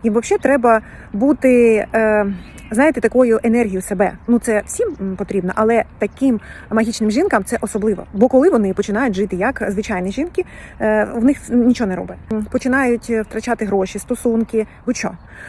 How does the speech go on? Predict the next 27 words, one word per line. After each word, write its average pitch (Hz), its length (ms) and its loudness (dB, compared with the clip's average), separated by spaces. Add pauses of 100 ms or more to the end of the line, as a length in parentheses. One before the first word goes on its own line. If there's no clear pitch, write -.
(100)
Коли 392 240 6
він, 330 160 4
вони 320 220 6
живуть 247 280 0 (120)
тим 202 180 -4
життям, 208 340 -2
знаєте, 220 300 -4
відлетівшим, 247 680 -4
е, 208 220 -2
яке 226 420 2
для 220 140 0
інших, 214 460 -4
е, 202 200 -4
здається 208 360 -2
таким, 196 260 -8 (120)
е, 208 520 -10 (220)
ну, 214 200 -4
в 190 80 -4
общем, - 280 -10
е, 226 160 0
тоді 247 220 0
в 240 40 2
них 220 400 -2
все 202 540 -2
повертається, 233 680 0
тоді 208 300 -4
все, 214 540 -2